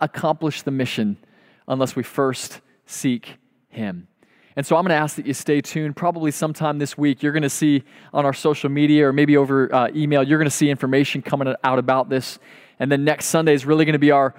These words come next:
our call to action. We're gonna say, "Hey, join us tomorrow." That's gonna be next Monday, May eighth, or, or May fourth, rather, as we seek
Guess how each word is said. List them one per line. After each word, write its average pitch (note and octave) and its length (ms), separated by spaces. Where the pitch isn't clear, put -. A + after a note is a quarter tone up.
our C3+ 160
call D#3 360
to D#3+ 120
action. D3+ 340
We're C#3 80
gonna C#3+ 80
say, C#3+ 140
"Hey, D#3 140
join D#3 340
us D#3+ 140
tomorrow." D#3 680
That's C#3+ 220
gonna D#3 100
be D3 140
next D3+ 500
Monday, D#3 380
May C#3+ 200
eighth, C#3 420
or, C#3 100
or C3+ 100
May C#3 140
fourth, D3 380
rather, C#3+ 340
as B2 140
we C3+ 100
seek - 520